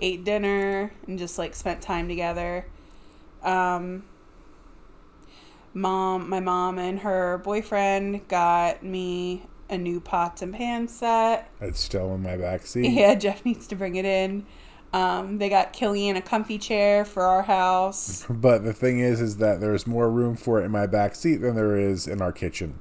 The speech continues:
Speaker 1: Yeah, I, and I
Speaker 2: <laughs>
Speaker 1: can't really finagle stuff right now. Um,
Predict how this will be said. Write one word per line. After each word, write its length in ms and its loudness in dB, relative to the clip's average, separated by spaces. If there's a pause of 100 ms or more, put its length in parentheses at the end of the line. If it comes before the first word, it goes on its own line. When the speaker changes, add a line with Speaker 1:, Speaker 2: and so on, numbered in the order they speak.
(140)
Speaker 1:
Yeah, 380 -4
I, 300 -4
and 180 -2
I 100 0
Speaker 2:
<laughs> 20 -2
Speaker 1:
can't 300 -2
really 480 -4 (140)
finagle 380 -4
stuff 340 -6
right 240 -8
now. 380 -6 (880)
Um, 560 0